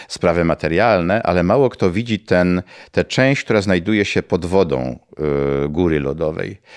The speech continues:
że widzimy wysiłek, samodyscyplinę, y, te wszystkie, mm, wyrzeczenia, które musieliśmy po drodze gdzieś tam ponieść. Y, ja bardzo często podaję taki przykład, że, mm,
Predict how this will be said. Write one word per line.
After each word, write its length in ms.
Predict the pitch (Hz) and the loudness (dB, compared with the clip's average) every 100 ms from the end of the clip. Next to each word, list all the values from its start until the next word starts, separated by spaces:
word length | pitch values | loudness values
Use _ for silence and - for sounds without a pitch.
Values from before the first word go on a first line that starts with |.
| - | -8
że 140 | 95 | -4
widzimy 340 | 85 85 85 76 | -4 -2 -2 -2
wysiłek, 540 | 82 - 107 90 82 | -4 0 2 2 2
samodyscyplinę, 1120 | - 80 78 82 - 85 95 98 85 78 80 - - - - | -2 -2 -2 -4 -6 -6 -2 -2 0 -2 -4 -10 -20 -20 -8
y, 920 | 73 78 78 78 78 80 78 78 78 - - _ | -2 0 0 0 0 -2 -4 -4 -6 -8 -20 _
te 100 | 95 | -4
wszystkie, 680 | - 107 - - 95 90 87 | -2 -4 -4 0 4 4 2
mm, 680 | 82 82 85 85 87 82 76 _ _ _ | -2 -4 -2 -4 -4 -6 -10 _ _ _
wyrzeczenia, 960 | 90 127 110 107 104 - 127 101 76 76 | 2 2 4 4 2 2 2 4 2 -2
które 400 | - - 73 76 | -6 -6 -4 -4
musieliśmy 720 | 78 - 80 76 - 80 80 - - - | -6 -4 -2 -2 -2 -2 -2 -6 -20 -2
po 120 | 92 | -2
drodze 360 | 82 92 85 82 | 2 2 2 -4
gdzieś 240 | 82 85 | -2 -4
tam 220 | - 80 | -2 -2
ponieść. 680 | 78 87 87 82 80 - - | 0 0 0 0 -2 -4 -8
Y, 380 | - 82 80 80 - _ _ _ - - | -4 -2 0 -2 -10 _ _ _ -20 -16
ja 220 | - 101 - | 0 0 0
bardzo 320 | 101 104 104 | -4 -2 0
często 300 | 113 110 104 | 0 -2 -4
podaję 340 | 95 92 90 | -2 0 0
taki 240 | 85 - 82 | -2 -8 -10
przykład, 520 | - 87 - 92 - - - - - - | -6 -6 -4 -6 -6 -20 -20 -20 -10 -4
że, 540 | 82 82 85 85 90 - _ _ _ - | -4 0 2 2 0 -6 _ _ _ -10
mm, 800 | 78 82 82 82 82 82 82 | -6 -4 -4 -4 -4 -4 -6